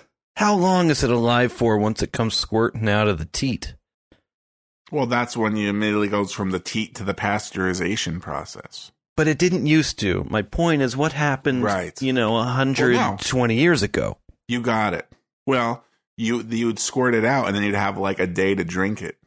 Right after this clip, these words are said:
Speaker 2: <laughs> probably.
Speaker 1: But a day what? At room temperature? And that's
Speaker 2: I
Speaker 1: the
Speaker 2: hear what
Speaker 1: other
Speaker 2: you're
Speaker 1: thing.
Speaker 2: saying.
Speaker 1: Milk doesn't need to be refrigerated <laughs> anymore. Like you said, it's inert. It's dead.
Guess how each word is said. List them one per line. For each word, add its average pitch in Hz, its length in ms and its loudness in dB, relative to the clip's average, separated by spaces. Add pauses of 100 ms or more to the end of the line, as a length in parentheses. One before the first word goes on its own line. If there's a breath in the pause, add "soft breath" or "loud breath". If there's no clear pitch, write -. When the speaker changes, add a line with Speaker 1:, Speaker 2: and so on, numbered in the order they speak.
Speaker 2:
<laughs> - 180 -20
probably. 95 680 -4 (220)
Speaker 1:
But 123 320 0
a 113 80 4
day 110 300 4
what? 113 440 2
At 104 220 2
room 104 240 2
temperature? 214 600 0 (480)
And 139 100 2
that's 208 160 2
Speaker 2:
I - 80 2
Speaker 1:
the 139 60 4
Speaker 2:
hear 156 80 6
what 202 40 4
Speaker 1:
other 202 100 2
Speaker 2:
you're 135 100 0
Speaker 1:
thing. 120 180 2
Speaker 2:
saying. 90 320 -6 (160)
Speaker 1:
Milk 190 400 2
doesn't 156 340 0
need 151 260 4
to 117 100 0
be 127 140 2
refrigerated 110 960 0 (220)
<laughs> - 180 -4
anymore. 101 760 0 (340)
Like 139 160 0
you 156 60 0
said, 196 240 2
it's - 140 -4
inert. 143 520 2
It's - 180 -4
dead. 117 460 0